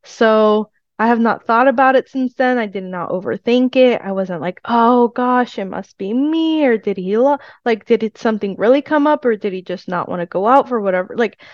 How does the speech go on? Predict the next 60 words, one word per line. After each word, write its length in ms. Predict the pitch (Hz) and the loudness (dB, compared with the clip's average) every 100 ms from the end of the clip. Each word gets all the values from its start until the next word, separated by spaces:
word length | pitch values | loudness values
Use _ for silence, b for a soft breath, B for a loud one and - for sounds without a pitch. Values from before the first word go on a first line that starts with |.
| B B _ | B B _
none 400 | 220 220 247 254 | 2 2 4 2
of 140 | 254 | 2
that 200 | 233 214 | 2 0
happened. 580 | - 208 - 107 - - _ | -2 -6 -4 -8 -8 -14 _
I 200 | 208 233 | -2 2
was 200 | 269 269 | 2 2
just 220 | 247 247 - | 0 -2 -2
like, 440 | 220 202 202 - _ _ _ _ _ | 0 0 -4 -12 _ _ _ _ _
I 100 | - | 0
was, 140 | 302 392 | 2 4
like, 180 | 453 392 | 2 2
a 80 | 320 | 2
little 400 | 254 262 294 269 | 4 6 6 4
annoyed 560 | 233 220 202 214 233 | -2 -2 -2 0 -2
'cause, 180 | 233 233 - | -2 -8 -6
you 140 | 226 | -6
know, 100 | 220 | -4
I 120 | 208 | -2
was 160 | 214 220 | -2 -2
al-, 160 | 214 - | -4 -2
like, 220 | 233 220 | -4 -4
I 100 | 220 | -2
would 120 | 269 | 0
have 80 | 339 | 0
been 100 | 311 | -2
more 220 | 254 226 | -2 -2
annoyed 300 | 240 262 269 | -2 0 -2
had 180 | 233 226 | -2 -4
I 100 | 220 | -4
already 240 | 214 214 220 | -4 -6 -8
been 180 | 202 | -8
on 160 | 208 208 | -6 -6
my 160 | 196 185 | -4 -4
way 400 | 226 247 247 240 | -2 0 2 2
or 120 | 202 | 0
had 200 | 208 185 | -2 -4
I 120 | 185 | -2
already 200 | 180 180 | -4 -6
gotten 340 | 185 196 - 233 | -2 -2 -2 -4
there. 360 | 226 220 220 - _ _ _ _ _ _ _ _ | -4 -4 -6 -10 _ _ _ _ _ _ _ _
I 100 | 254 | -2
do 220 | 240 226 233 | 0 2 2
always 280 | 233 233 | 4 2
think 220 | - 220 214 | 0 -4 -4
it's 140 | 208 | -4
a 40 | 202 | -4
little 240 | 202 185 | -2 -2
douchey 460 | 175 185 196 226 226 | -4 -8 -8 -2 -2
if 100 | 220 | -4
you 80 | 208 | -8
just 260 | 214 - | -10 -12
cancel 480 | - 185 185 - 233 | -10 -6 -6 -4 0
last 300 | 233 240 - | 0 0 -2
minute 260 | 247 240 - | -2 -2 -2
like 180 | 247 | -6
that. 200 | 233 233 | -4 -6
Like, 140 | - 190 | -6 -10
really? 340 | - 277 285 269 | -6 -2 0 0
That 220 | 233 240 | -2 -2
just 220 | 294 - | -6 -8